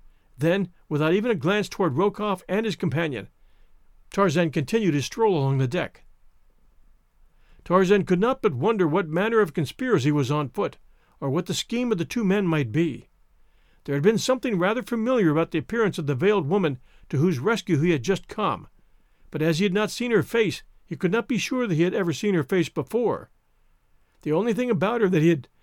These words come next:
the only thing about her that he had particularly noticed was a ring of peculiar workmanship upon a finger of the hand that Rokoff had seized,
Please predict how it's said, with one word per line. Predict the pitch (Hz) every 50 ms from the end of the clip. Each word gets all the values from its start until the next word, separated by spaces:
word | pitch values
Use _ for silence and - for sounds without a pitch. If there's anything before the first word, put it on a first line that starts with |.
| _ _ _
the | - 147
only | 151 180 202 190
thing | 220 220 202
about | 170 135 190 196 175
her | 185 190
that | 165 175
he | 156 156 131
had | 120 175 247 240 165
particularly | - 143 - - 214 - - 170 156 143 143
noticed | 135 151 165 190 202 196 -
was | - 160 139 117
a | 139 139
ring | 160 214 226 220
of | 196 -
peculiar | - 180 - - - 277 302 269 233 208
workmanship | 185 185 233 233 - 185 151 - - 170 160 180
upon | 147 - 170 165 156
a | 127
finger | - - 240 226 208 202
of | 180 147
the | 151 135
hand | 120 196 220 220 214 196 165
that | 156 -
Rokoff | 151 202 202 185 - 180 160 -
had | - 147 151
seized, | - - 240 226 196 131 104 - - -